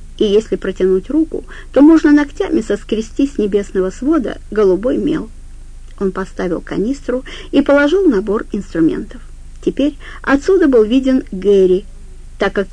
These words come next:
из его труб не шел больше дым, и воздух очистился. Чикаго был миражом в летней дымке, а далеко на севере – виднелся слабый голубой отблеск, который мог оказаться озером Мичиган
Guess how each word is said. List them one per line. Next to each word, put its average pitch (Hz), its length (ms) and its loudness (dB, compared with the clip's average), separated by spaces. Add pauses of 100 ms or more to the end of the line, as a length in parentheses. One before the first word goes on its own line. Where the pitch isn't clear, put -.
из 202 120 -2
его 196 280 -2
труб 294 280 -2 (280)
не 294 160 8
шел 440 240 2
больше 180 340 -2
дым, 180 300 0 (320)
и 202 100 4
воздух 262 560 0
очистился. - 720 -8 (400)
Чикаго 240 600 -4 (340)
был 285 200 6
миражом 254 840 4 (200)
в 196 80 0
летней 190 480 4
дымке, - 480 2 (580)
а 202 120 -2
далеко 180 400 0
на 196 160 -2
севере – - 480 -2 (280)
виднелся 202 640 0 (120)
слабый 302 420 -2
голубой 240 600 2
отблеск, 208 600 -2 (280)
который 208 360 2
мог 202 340 -2
оказаться 220 680 -6 (260)
озером 202 500 4
Мичиган 262 540 0